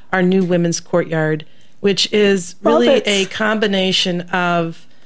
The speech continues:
Speaker 1: it brings together that holistic view in terms of how you heal. So while we have state-of-the-art care, the very best medical care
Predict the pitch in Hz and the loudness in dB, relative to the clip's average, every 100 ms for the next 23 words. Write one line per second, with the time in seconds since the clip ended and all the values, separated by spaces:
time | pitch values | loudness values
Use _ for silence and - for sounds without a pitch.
0 | - - 180 165 226 247 247 - 202 196 | -8 -4 -4 -2 0 2 2 0 2 2
1 | 190 175 170 170 - 190 208 208 - 185 | 2 2 0 -2 -2 2 2 2 0 -2
2 | 180 165 190 196 190 175 165 185 170 175 | -2 -4 0 4 4 2 0 -4 -6 -2
3 | 190 180 175 143 151 196 190 185 165 - | 0 0 -2 -4 -2 0 2 0 -4 -10
4 | - 185 156 170 - - - - - - | -4 0 0 -2 -10 -18 -18 -18 -6 0
5 | 202 185 180 190 190 185 170 220 208 - | 2 2 2 2 2 2 0 -2 -2 -2
6 | 214 214 202 185 180 180 175 - - 220 | 0 0 0 -2 0 0 -2 -6 -2 0
7 | 190 175 165 170 185 214 214 170 180 185 | 2 0 0 -2 0 0 0 -2 -2 -2
8 | - 185 190 196 180 - 202 180 170 | -4 -2 -2 -2 -8 -4 0 2 0